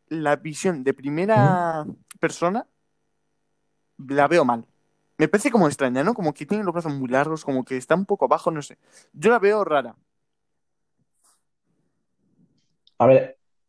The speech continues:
Speaker 2: yo jugando no me he ni en-, no me he centrado, o sea, ni siquiera me he entrado.
Speaker 1: Pero bueno.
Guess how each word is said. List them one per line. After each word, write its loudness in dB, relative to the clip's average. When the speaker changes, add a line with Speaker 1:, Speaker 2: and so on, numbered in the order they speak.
Speaker 2:
yo 2
jugando 4
no 4
me 6
he 6
ni 4
en-, 2
no 2
me 4
he -2
centrado, 2
o 4
sea, -2
ni 0
siquiera 4
me 4
he 0
entrado. -8
Speaker 1:
Pero -10
bueno. -16